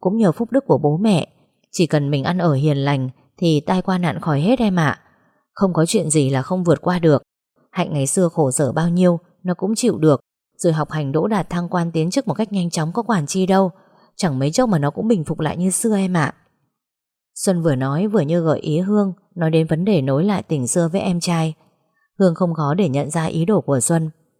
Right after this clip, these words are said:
Cô ta cười khinh khỉnh rồi vào thẳng vấn đề: "Nghe nói chị sắp lấy chồng." Xuân nghe câu này thì hai mắt mở to đầy ngạc nhiên nhìn Hương.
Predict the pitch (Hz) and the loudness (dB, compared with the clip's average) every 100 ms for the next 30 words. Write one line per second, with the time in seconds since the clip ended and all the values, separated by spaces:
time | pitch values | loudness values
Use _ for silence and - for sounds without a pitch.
0 | _ - 202 202 196 170 143 202 196 190 | _ -4 -2 -2 0 2 2 0 -2 0
1 | 160 127 139 139 123 127 120 135 180 175 | 0 0 -2 -2 -2 -4 -4 -2 2 2
2 | 127 - _ _ _ _ _ _ 190 170 | 2 -4 _ _ _ _ _ _ -4 -2
3 | 160 147 175 190 196 240 202 165 170 165 | 0 2 0 0 -2 0 0 0 2 0
4 | 139 135 _ _ _ _ _ - - 175 | 0 -8 _ _ _ _ _ -8 -2 -2
5 | 175 165 170 170 156 135 151 135 123 151 | 0 0 0 0 0 0 0 0 0 -2
6 | 175 220 240 170 131 - 170 165 165 175 | -2 -4 -2 0 0 0 -2 -2 -2 0
7 | 165 147 139 180 202 180 143 135 175 175 | 0 0 -2 -2 0 0 -2 0 2 0